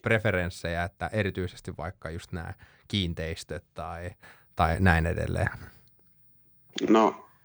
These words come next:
Speaker 2: mu-, mun havainto tuosta on, että ehkä ollaan yleisesti ottaen tyytyväisiä siitä, että s-, että tota on pystytty paketoimaan tällainen laaja kattaus näitä vaihtoehtoisia siihen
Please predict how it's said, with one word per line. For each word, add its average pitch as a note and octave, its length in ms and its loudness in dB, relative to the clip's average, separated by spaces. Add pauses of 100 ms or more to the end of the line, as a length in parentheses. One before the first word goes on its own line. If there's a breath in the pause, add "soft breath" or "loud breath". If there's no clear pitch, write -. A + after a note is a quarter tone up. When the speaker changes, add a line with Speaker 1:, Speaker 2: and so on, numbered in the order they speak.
(140)
Speaker 2:
mu-, B2+ 320 6
mun D3 200 8
havainto C3+ 480 4
tuosta B2+ 420 -6
on, A2+ 120 -6
että A#2 400 -4 (920 loud breath)
ehkä B2+ 300 2
ollaan C3 460 4
yleisesti B2+ 500 -4
ottaen A2 420 -6
tyytyväisiä A2 720 0
siitä, A2 480 -2
että F#2+ 240 -8
s-, - 180 -14
että G2+ 260 -4
tota G2+ 300 -4
on G2 200 -2
pystytty - 460 -4
paketoimaan G2 680 0
tällainen G2 420 0
laaja G2+ 320 4
kattaus F2+ 600 -6
näitä F#2+ 220 -6
vaihtoehtoisia F#2+ 720 -2
siihen F#2 380 0